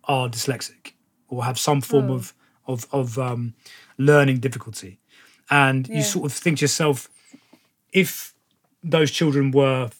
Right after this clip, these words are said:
Speaker 1: when they were children, when they were diagnosed, would they have been unsocial? You know, would they have acted out in the way they
Speaker 2: Yeah.
Speaker 1: did? It's far
Speaker 2: Yeah.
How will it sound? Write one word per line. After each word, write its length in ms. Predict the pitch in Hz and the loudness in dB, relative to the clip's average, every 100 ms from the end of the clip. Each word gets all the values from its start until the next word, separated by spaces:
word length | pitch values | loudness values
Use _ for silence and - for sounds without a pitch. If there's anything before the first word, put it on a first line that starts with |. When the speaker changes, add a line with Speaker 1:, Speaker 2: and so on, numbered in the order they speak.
| _ _ | _ _
Speaker 1:
when 180 | 147 151 | 2 2
they 60 | 135 | 4
were 240 | 135 143 | 4 4
children, 600 | - 135 127 120 117 123 - _ _ - | 4 0 -2 -4 -6 -8 -12 _ _ -6
when 120 | 139 | -4
they 80 | 127 | -2
were 100 | 120 | -2
diagnosed, 840 | 127 123 143 208 170 147 - - _ _ _ _ _ | -4 -2 2 4 4 2 -4 -12 _ _ _ _ _
would 300 | 135 147 156 - | -2 0 0 2
they 280 | 156 151 143 | 4 6 4
have 400 | 139 127 - - _ - | 2 -2 -6 -20 _ 2
been 140 | 160 | 4
unsocial? 680 | 139 139 208 226 - 104 92 _ | 4 4 4 4 2 -6 -16 _
You 100 | - | -6
know, 100 | 165 | -2
would 200 | 147 208 | 2 4
they 100 | 190 | 6
have 120 | 175 160 | 6 4
acted 240 | 139 151 | 2 4
out 140 | 143 139 | 4 4
in 60 | |
the 60 | 139 | 4
way 140 | 143 | 4
they 100 | 135 | 4
Speaker 2:
Yeah. 360 | 127 156 254 226 | 4 4 4 2
Speaker 1:
did? 100 | 196 _ _ _ _ _ _ _ - | -6 _ _ _ _ _ _ _ -10
It's 100 | 214 | 2
far 160 | 202 | 6
Speaker 2:
Yeah. 360 | 233 - 185 | 6 6 2